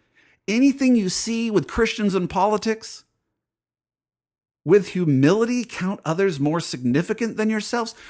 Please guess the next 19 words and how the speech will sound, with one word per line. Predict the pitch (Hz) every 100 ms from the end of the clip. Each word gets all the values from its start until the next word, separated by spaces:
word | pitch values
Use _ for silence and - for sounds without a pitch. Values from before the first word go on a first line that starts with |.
| -
We | - 403 494
have | -
Christians | - - 403 - 170 156 - - _ _ -
literally | - 220 233 302 320 262 214
uniting | 180 160 165 208 269 254
themselves | 185 156 - 180 170 -
with | 156
some | - 233 240
of |
the | 208
most | 170 156 - -
arrogant | 214 233 220 214
people | - 226 226 220 -
on | 170
the | 147
face | - - 233 220 -
of | 175
the | 156 143
earth | 170 233 247 117 - -